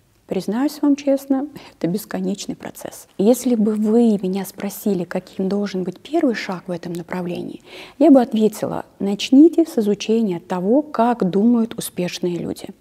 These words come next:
Это можно делать, наблюдая за ними на выступлениях, просматривать их видео, а ещё лучше общаясь напрямую.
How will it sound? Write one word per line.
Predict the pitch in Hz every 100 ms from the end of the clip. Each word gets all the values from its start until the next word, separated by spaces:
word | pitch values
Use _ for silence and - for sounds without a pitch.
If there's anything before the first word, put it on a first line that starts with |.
| _
Это | - 247 320
можно | 294 294 262
делать, | 233 196 226 233 233 226 -
наблюдая | 196 190 196 185 214 226 220
за | 196
ними | 202 220 214
на | 220
выступлениях, | 262 - 226 185 175 170 165 165 -
просматривать | 180 - 185 196 226 233
их | 240 -
видео, | - 196 185 180 - - - -
а | 214
ещё | - 349
лучше | 277 277 - 233 214 -
общаясь | - 208 - 214 214 214
напрямую. | 185 185 170 156 135